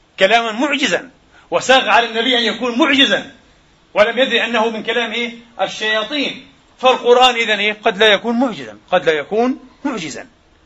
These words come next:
قال بعض الأئمة أيها الإخوة رحمة الله عليه، وفي نسبة هذا الإفك إلى رسول الله رمي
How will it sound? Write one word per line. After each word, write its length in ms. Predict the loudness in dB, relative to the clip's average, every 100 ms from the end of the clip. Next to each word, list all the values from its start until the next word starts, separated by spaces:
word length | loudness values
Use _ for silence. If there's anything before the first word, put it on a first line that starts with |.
| _ _ _ _ _
قال 200 | 2 4
بعض 220 | 2 0
الأئمة 400 | -2 -6 -6 -6
أيها 220 | -8 -8 -12
الإخوة 360 | -16 -18 -20 -20 _ _ _ _ _ _ _ -16
رحمة 260 | -14 -14
الله 200 | -6 -4
عليه، 380 | -4 -6 -8 -12 -18 _ _ _ -6
وفي 280 | -6 -4 -6
نسبة 480 | -6 -6 -4 2
هذا 100 | 2
الإفك 320 | 2 -4 -10 -4
إلى 80 | 0
رسول 400 | 0 -2 -6 -8
الله 440 | -2 0 2 -2 -6 -20 _ _ _ _ -8
رمي 560 | 2 2 2 -6 -10